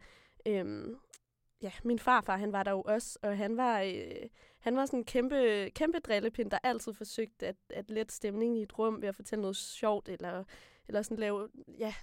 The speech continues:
lave sjov med folk, joke hele tiden. Øhm, og derfor så, så går der også lidt tid, før det går op for os, at han ikke ligger i sneen for at gøre grin med min søster, øhm, selvom vi har set, at han altså ligger nede i sneen. Øhm, jeg har faktisk stået og,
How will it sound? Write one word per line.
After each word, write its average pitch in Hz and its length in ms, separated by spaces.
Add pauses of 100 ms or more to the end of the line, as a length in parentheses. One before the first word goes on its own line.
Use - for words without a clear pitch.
lave 214 160
sjov 240 240
med 220 100
folk, 214 480
joke 226 240
hele 240 220
tiden. 196 300 (640)
Øhm, 208 500 (520)
og 226 160
derfor 233 280
så, 226 440
så - 340
går 247 220
der 214 80
også 240 180
lidt 269 120
tid, 302 220
før 240 140
det 233 100
går 233 160
op 277 180
for - 180
os, 208 380
at 214 180
han 208 240 (140)
ikke 285 360 (320)
ligger 214 380
i 202 60
sneen 208 320
for 196 120
at 185 100
gøre 190 140
grin 208 220
med 196 80
min 202 160
søster, 220 460 (500)
øhm, 208 480
selvom 196 280
vi 202 40
har 190 160
set, 214 280
at 180 100
han 180 140
altså 190 220
ligger 220 260
nede 208 160
i 208 40
sneen. 202 380 (580)
Øhm, 202 280
jeg 208 160
har 220 60
faktisk - 640
stået 240 520
og, 214 180